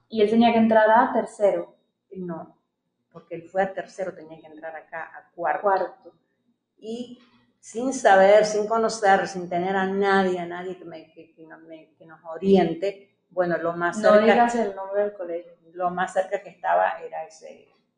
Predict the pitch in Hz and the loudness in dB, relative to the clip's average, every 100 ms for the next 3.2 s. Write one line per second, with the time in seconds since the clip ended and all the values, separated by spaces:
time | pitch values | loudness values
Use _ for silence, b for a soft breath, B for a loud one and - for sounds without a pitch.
0 | _ _ _ - _ _ _ _ _ _ | _ _ _ -20 _ _ _ _ _ _
1 | _ _ _ 165 156 165 196 196 156 143 | _ _ _ -18 -16 -12 -14 -14 -16 -16
2 | 156 _ 202 196 185 175 - 196 185 170 | -20 _ -20 -16 -16 -16 -2 4 6 6
3 | 175 - | 0 -4